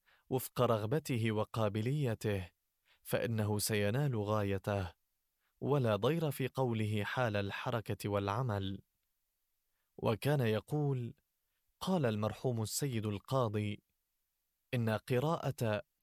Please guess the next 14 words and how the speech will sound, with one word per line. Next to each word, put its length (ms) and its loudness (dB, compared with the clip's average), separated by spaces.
كاف 360 0
هاء 340 2
ياء 460 0
عين 360 0
صاد 560 0
حام 560 2
ميم 400 0
عين 480 0
سين 440 -2
قاف، 640 -2
وعنت 560 4
الوجوه 600 0
للحي 520 -2
القيوم، 840 -2